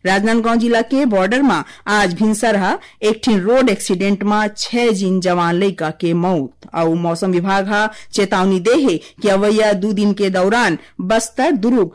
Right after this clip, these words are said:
और रायपुर संभाग में जोरदार हा पानी गिर सकत है। अब समाचार विस्तार ले। राष्ट्र आज उन्यासीवां स्वाधीनता दिवस मनावत है।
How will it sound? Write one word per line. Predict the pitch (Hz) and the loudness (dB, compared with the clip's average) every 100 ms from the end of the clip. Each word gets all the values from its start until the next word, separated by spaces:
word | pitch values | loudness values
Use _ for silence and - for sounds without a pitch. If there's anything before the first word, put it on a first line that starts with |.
| _ | _
और | 190 214 | 0 2
रायपुर | 233 226 233 | 2 0 -2
संभाग | - 180 165 214 339 | 0 -2 0 0 2
में | 269 185 143 - - | 2 2 -2 -10 -6
जोरदार | 185 190 180 240 | 0 0 2 0
हा | 226 220 | 0 -2
पानी | 214 175 180 190 | 0 0 0 0
गिर | 185 | 0
सकत | 175 160 160 147 - | -2 -4 -6 -6 -6
है। | 120 - _ - | -8 -12 _ -6
अब | 233 | -4
समाचार | - 285 277 277 349 | 0 0 2 0 0
विस्तार | 302 - 190 170 165 | -2 -4 -2 -2 0
ले। | 165 139 - - _ _ _ _ _ 220 | -2 -4 -12 -20 _ _ _ _ _ -4
राष्ट्र | 226 269 320 - | 0 0 -2 -2
आज | 269 294 - | 0 0 0
उन्यासीवां | 214 196 185 - 254 170 147 - - | 0 2 0 2 2 0 -2 -10 -20
स्वाधीनता | - 208 202 294 294 339 | -2 0 2 2 2 2
दिवस | 262 180 185 - | 2 2 0 0
मनावत | 175 156 160 | 0 0 0
है। | - | -2